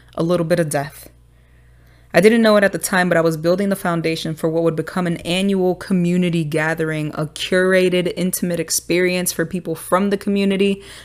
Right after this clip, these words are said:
to step into a storyteller role and share their grief, turmoil, healing, joy, hopes, and transformations. At first, it was a space for me.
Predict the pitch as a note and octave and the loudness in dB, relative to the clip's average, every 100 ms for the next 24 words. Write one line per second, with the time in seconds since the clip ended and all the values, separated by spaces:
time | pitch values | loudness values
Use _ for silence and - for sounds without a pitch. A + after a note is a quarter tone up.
0 | - E3 - - F#3 G3+ F#3 E3 D#3 - | -10 -4 0 2 2 0 -2 -2 -2 -2
1 | E3 E3 - E3 D#3+ D#3 D#3 D#3+ D#3 - | 0 -2 -4 -4 -2 -4 -4 -4 -6 -4
2 | D#3+ D3+ D3 C#3+ - F#3 F#3 - - - | -2 -2 -4 -6 -2 0 0 -2 -12 -20
3 | - - - G3+ F#3 F3 D#3 C#3 - - | -20 -16 -2 0 2 2 0 -2 -4 0
4 | A#3 A3 F3+ D3+ D3 - D#3+ A#3 A3 G3 | 2 2 0 -2 -8 -4 6 8 8 6
5 | D#3+ D3 - A3+ A#3 - - - D#3+ E3 | 2 0 2 2 2 0 -6 -4 -6 -4
6 | F#3+ F#3+ - F#3 E3+ B3+ - - - - | -2 -2 -2 -2 0 -2 -4 -8 -8 -12
7 | - - - _ - - - - - _ | -14 -20 -20 _ -20 -20 -20 -20 -20 _
8 | - - - - - F3 E3+ - G#3 A3 | -20 -20 -20 -18 0 0 2 2 2 2
9 | F3+ F3 D#3+ D#3+ - D#3+ D#3+ D#3+ - - | 0 0 0 0 0 -2 -2 -4 -8 -10
10 | - - E3 D3+ D#3 D#3 - - | -14 -2 0 2 0 -2 -4 -10